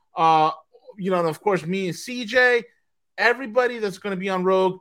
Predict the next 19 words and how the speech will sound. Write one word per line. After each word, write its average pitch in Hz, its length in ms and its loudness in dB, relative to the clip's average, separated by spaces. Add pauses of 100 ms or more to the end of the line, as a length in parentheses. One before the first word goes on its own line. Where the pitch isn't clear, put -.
(320)
is 143 140 -10
gonna 180 180 -2
be 175 60 -6
supported, 170 720 -4
uh, 147 120 -6
by 156 400 -2
the 143 180 -12
F 156 140 -6
J 156 120 -6
B 143 120 -8
balloons. 143 420 -6
Cowboy's 208 560 0
gonna 196 160 -6
be 180 60 -8
supported. 196 400 -8
Everybody, 180 480 0
it's 123 100 -12
gonna 165 140 -6
be 143 120 -14